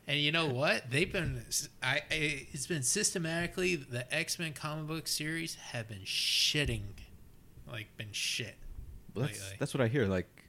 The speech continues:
Speaker 2: all the, these T V adaptations that they make, or movie, sorry, they're all older stories.
Speaker 1: Yeah.
Speaker 2: Right? I mean, we're getting Old Man Logan. When did that come out?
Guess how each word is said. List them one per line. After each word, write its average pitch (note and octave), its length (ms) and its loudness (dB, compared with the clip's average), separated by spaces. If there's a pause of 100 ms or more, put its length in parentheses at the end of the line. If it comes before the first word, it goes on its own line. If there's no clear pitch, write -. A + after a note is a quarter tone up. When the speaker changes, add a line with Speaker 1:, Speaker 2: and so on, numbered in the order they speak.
(160)
Speaker 2:
all A2 120 6
the, G#2+ 420 6 (140)
these G2 340 -2
T A#2 160 4
V A2 160 6
adaptations G2 560 4
that F2 140 2
they F2 100 2
make, F2 260 0
or E2 280 2
movie, F2+ 420 6 (100)
sorry, D#2+ 340 -2 (640)
they're G2+ 280 4
all A2 160 10
older G#2 240 8
stories. - 580 2 (240)
Speaker 1:
Yeah. B2 220 -4 (260)
Speaker 2:
Right? F2 160 -2 (100)
I - 60 -8
mean, E2 160 -4
we're F#2 100 0
getting F2+ 300 4
Old G2 180 6
Man F#2+ 200 6
Logan. G2 320 6
When G#2 120 8
did G2 100 6
that F#2 140 4
come E2 140 0
out? E2 140 -2